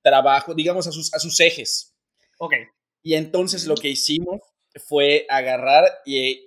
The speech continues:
Speaker 1: armar copies negativos de sus contrincantes sobre esos ejes para que cuando googlearan esas palabras les aparecieran. Fue una belleza <laughs> y nos cancelaron la cuenta como en tres días.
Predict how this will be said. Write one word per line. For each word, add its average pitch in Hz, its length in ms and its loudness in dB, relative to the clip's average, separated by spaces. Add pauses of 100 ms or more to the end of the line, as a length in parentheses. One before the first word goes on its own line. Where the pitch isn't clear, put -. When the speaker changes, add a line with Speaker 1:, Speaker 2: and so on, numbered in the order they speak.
(320)
Speaker 1:
armar 147 580 0
copies 160 440 -2
negativos 135 880 -4
de 143 320 -2
sus - 280 -8
contrincantes 127 960 -8
sobre 131 260 -6
esos 127 320 -12
ejes 151 380 -8
para 131 160 0
que 131 100 -2
cuando 131 280 -2
googlearan 131 520 0
esas 139 280 -10
palabras 127 600 0 (240)
les 127 220 -6
aparecieran. 123 680 0 (320)
Fue 147 140 -2
una 185 180 2
belleza 156 760 -2 (340)
<laughs> - 400 -12
y 269 260 -6
nos 165 180 -10
cancelaron 151 800 -4
la 123 140 -10
cuenta 127 380 -8
como 107 200 -14
en 107 100 -14
tres 113 240 -6
días. 104 320 -8